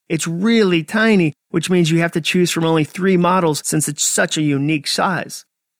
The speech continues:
Maybe it would be better if you changed your cabinets while you were doing this too.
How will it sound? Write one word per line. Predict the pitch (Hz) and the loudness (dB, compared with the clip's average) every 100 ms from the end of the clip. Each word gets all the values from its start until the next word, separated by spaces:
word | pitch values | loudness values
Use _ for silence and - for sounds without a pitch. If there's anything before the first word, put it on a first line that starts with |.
| _ _ _ - | _ _ _ -6
Maybe | 143 196 | -2 0
it | 349 | -2
would | - | -2
be | 208 | -4
better | - 135 143 120 120 _ _ | -2 -4 -2 -4 -8 _ _
if | - | -10
you | 143 | -6
changed | 135 143 127 | -4 -6 -6
your | - - | -12 -12
cabinets | - - 302 220 131 - - - - | -8 -4 -2 -2 -4 -8 -10 -12 -6
while | 135 | -4
you | 139 | -2
were | 135 | -2
doing | 139 143 | -2 -2
this | 170 | -2
too. | - 208 | -2 -4